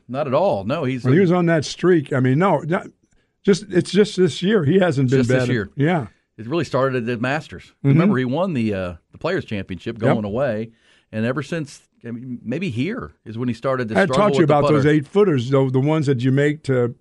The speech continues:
Speaker 2: you know, save par sometimes. He wasn't coming close, and then he's getting closer than that, and he was starting to miss the birdie putts.
Speaker 1: Be
Speaker 2: It's
Speaker 1: that
Speaker 2: just
Speaker 1: far ahead in strokes gained at tee to green and be that far back <laughs> on the greens.
Speaker 2: Yeah.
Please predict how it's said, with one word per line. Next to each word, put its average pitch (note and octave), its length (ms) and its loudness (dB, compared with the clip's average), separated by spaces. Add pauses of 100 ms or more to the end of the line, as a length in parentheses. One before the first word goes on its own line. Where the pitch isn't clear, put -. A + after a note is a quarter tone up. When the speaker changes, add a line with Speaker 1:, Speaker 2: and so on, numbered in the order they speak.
(120)
Speaker 2:
you D3 80 -2
know, B2+ 100 2
save C#3 320 0
par D3 260 0
sometimes. D3+ 440 -4 (520)
He C4 60 -8
wasn't G3+ 180 2
coming C3 220 0
close, E3 440 0
and D3+ 80 -2
then G3 80 2
he's D3 120 0
getting D3 180 2
closer D3 360 0
than C#3 100 2
that, F3+ 140 -2
and F#3 80 -2
he C#3 60 0
was C3 120 0
starting C3+ 300 0
to C#3 40 2
miss C#3+ 140 0
the C#3 60 -4
birdie D3+ 320 0
putts. A#2 300 -2
Speaker 1:
Be B2 80 2
Speaker 2:
It's A2 60 0
Speaker 1:
that C3+ 60 -2
Speaker 2:
just D#3+ 140 -2
Speaker 1:
far C3+ 400 0
ahead A#2+ 320 -2
in G#2 120 -4
strokes A#2 400 -6
gained G#2+ 440 -4
at - 100 -12
tee A#2+ 160 -8
to G2 80 -6
green G2 400 -8
and F#2+ 160 -8
be G2 80 -8
that G#2+ 280 -10
far G#2 340 -6
back G2 400 -10
<laughs> - 40 -20
on B3+ 200 -8
the B2+ 60 -6
greens. G#2+ 580 -4
Speaker 2:
Yeah. A#2+ 260 2